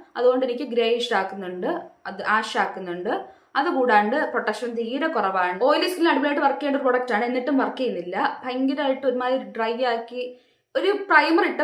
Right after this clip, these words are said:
ഫീലാണ് കിട്ടുന്നത്, ഒരു സിലിക്കോൺ പ്രൈമർ ഇട്ട ഫീലാണ് കിട്ടുന്നത്. പക്ഷേ പ്രൊട്ടക്ഷനും ഇല്ല. എന്നാൽ ഒരു ലൈറ്റ്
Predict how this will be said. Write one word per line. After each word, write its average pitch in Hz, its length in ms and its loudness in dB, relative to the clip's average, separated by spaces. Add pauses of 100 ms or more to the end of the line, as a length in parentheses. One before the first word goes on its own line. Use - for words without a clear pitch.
ഫീലാണ് 254 320 -2
കിട്ടുന്നത്, 196 360 -4
ഒരു 302 160 -4
സിലിക്കോൺ 320 360 2
പ്രൈമർ 262 280 4
ഇട്ട 269 140 -4
ഫീലാണ് 233 300 -4
കിട്ടുന്നത്. 214 300 -4 (100)
പക്ഷേ 302 280 -4 (360)
പ്രൊട്ടക്ഷനും 285 520 2 (100)
ഇല്ല. 240 160 0 (220)
എന്നാൽ 269 300 2 (400)
ഒരു 277 120 2 (100)
ലൈറ്റ് - 260 0